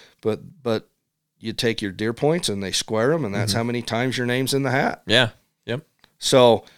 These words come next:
Speaker 1: Utah's a little bit different with their bonus points and so many allotted to bonus points and different things like
Speaker 2: Max
Speaker 1: that. But,
Speaker 2: points,
Speaker 1: but
Speaker 2: yeah.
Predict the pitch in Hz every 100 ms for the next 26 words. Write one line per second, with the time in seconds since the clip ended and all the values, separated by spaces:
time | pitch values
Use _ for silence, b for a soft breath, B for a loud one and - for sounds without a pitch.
0 | b b _ 131 131 135 127 110 107 117
1 | 123 - 107 113 - - 113 95 101 107
2 | - 113 104 98 - 101 107 98 98 107
3 | 107 98 98 101 - 107 104 104 95 98
4 | 101 - 98 95 95 107 139 117 101 107
5 | 101 95 - - 101